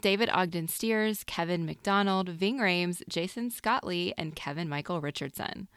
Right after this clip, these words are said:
Lilo and Stitch opened in second place behind that year's Minority Report, but it is estimated that more than fifty-three million tickets were sold during its original run, bringing in more than two hundred and seventy-three million worldwide.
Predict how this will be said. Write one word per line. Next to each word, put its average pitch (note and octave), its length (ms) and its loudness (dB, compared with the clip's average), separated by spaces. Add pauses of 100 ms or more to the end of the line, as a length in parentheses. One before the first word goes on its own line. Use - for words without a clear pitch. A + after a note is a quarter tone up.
(680)
Lilo G#3 300 10
and F#3 140 4
Stitch - 340 0
opened G#3 300 4
in F3+ 160 0
second G#3 400 -2
place C#4 420 -2
behind F3 380 0
that F3 220 2
year's E3 300 0
Minority F3+ 520 2
Report, D3 480 -2 (120)
but E3+ 140 -2
it F3+ 80 2
is F#3+ 220 2
estimated A#3 560 2
that - 100 0
more F#3 180 2
than F3+ 140 0
fifty-three G#3 720 -2
million F3+ 460 0
tickets E3 400 -4
were D#3+ 80 -2
sold D#3+ 360 0
during D3+ 260 -2
its D3 140 -6
original D#3 440 -2
run, F#3+ 360 2 (400)
bringing F#3 300 4
in A#3 140 6
more E3 200 2
than D#3 160 -2
two A3+ 200 -4
hundred G3 340 0
and D#3+ 160 -2
seventy-three E3 640 -2
million D3 640 -2
worldwide. C3 680 -2